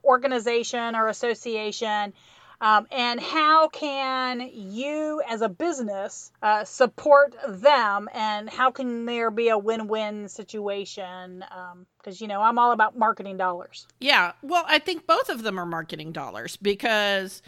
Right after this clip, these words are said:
Speaker 2: the two places where people ask, you know, "Oh, where do you take your kid to after school?" or, "I'm pregnant, where should I get on the list?" they're going to ask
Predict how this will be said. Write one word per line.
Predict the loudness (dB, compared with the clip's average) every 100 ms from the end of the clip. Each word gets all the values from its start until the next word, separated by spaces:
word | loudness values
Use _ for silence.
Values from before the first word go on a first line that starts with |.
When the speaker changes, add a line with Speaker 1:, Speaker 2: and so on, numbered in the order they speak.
| _
Speaker 2:
the | 0 0
two | 4 2
places | 4 2 2 -2 -8
where | -6 -6
people | -4 -6 -6 -4 -6 -6 0
ask, | 0 2 -2 -6 -14 -18 -18 -6
you | -2
know, | -2 -2 0
"Oh, | 0 2
where | 0 2
do | 0
you | -2 -4
take | -2 -2 -2
your | -4 -4 -4
kid | -4 -4
to | -2
after | 0 0 -2 -8
school?" | -6 -4 -4 -4
or, | -4 -4 -2
"I'm | -2 -2 -4
pregnant, | -2 -2 -2 -2 -4 -6
where | -6 -6
should | -4 -2 0
I | -2
get | 0 -2
on | -2 -4
the | -6
list?" | -2 2 2 2 -2 -12 -20 -20 -20 _
they're | -4 -4
going | -2 0 0 -2
to | -4 2
ask | 2 4 0 -6 -20